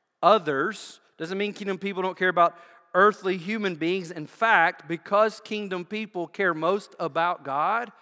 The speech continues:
they're most free then to care well for the people around them. For example, marriages work better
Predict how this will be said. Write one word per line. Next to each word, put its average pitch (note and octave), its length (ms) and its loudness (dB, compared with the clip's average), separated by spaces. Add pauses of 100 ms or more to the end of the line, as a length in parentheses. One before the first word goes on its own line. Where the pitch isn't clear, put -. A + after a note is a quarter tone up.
(400)
they're F3+ 180 2
most F#3+ 360 -4
free G#3+ 320 -2
then F#3 360 -2
to - 120 -12
care F3+ 320 -2
well E3+ 300 0
for E3+ 160 -14
the D3+ 80 -14
people F3 400 -12
around G3 380 -4
them. A2+ 140 -18 (500)
For F#3 120 0
example, E3+ 580 0 (280)
marriages F#3 960 2
work F#3 340 2
better F3 520 4